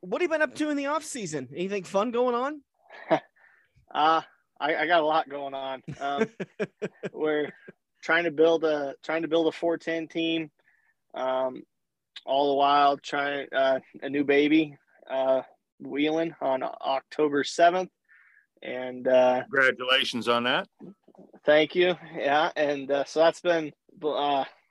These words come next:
Speaker 2: I don't know how to put it, eye-opening, I guess you'll say.
Speaker 1: <laughs>
Speaker 2: Uh, just a lot of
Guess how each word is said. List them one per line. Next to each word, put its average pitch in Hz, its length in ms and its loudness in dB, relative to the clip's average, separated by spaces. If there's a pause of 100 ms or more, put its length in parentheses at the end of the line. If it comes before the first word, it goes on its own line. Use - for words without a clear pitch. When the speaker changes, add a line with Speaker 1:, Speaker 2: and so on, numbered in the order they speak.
(180)
Speaker 2:
I 156 80 -8
don't 156 160 -2
know 139 100 -6
how 139 120 2
to 123 40 -2
put - 200 -6
it, - 120 -8
eye-opening, 185 560 4 (140)
I 190 80 -8
guess 190 240 -4
you'll 196 100 -2
say. 208 380 2
Speaker 1:
<laughs> - 440 -10
Speaker 2:
Uh, 147 280 0
just 147 360 -6
a 143 80 -6
lot 175 220 6
of 156 140 4